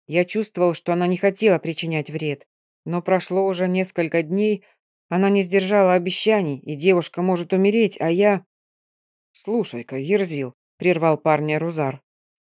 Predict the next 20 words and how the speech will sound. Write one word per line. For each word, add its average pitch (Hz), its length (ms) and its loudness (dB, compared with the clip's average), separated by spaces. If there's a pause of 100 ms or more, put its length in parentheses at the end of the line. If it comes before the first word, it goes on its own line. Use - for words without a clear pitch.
(200)
«а 156 100 -2
не 175 140 4
может 202 400 2
ли 185 100 4
эта 185 220 2
темная 180 640 -2
оказаться 156 560 -2
дочкой 160 460 -2
предводителя 156 720 -2
тьмы?» 214 400 -2 (1300)
«Предводителя 160 800 -4
нечисти, 180 640 -6
ты 156 160 -6
думаешь?» 139 580 -10 (540)
«Да, 196 320 2
да, 147 360 2 (200)
вот 202 240 -2
та 208 160 2
сумасшедшая, 220 680 -2
помните? 214 540 -4